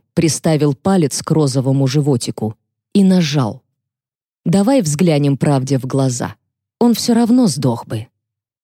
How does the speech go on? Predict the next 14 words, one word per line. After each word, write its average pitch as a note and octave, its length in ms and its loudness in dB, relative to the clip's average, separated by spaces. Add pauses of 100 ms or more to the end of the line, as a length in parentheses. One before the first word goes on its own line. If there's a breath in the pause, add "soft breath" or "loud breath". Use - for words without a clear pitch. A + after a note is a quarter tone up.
(140)
Я D#3 220 2
же D#3 140 0
просто D#3 340 -2
хотел C#3+ 380 -2
посмотреть, C3 640 -2
насколько D3 540 0
трудно C#3+ 500 -2
будет C3+ 360 -4
его C#3+ 320 0
убить». D3+ 500 -4 (760)
Ответ F#3+ 420 0
на F#3 220 2
этот D#3+ 300 -2
вопрос, E3 580 -2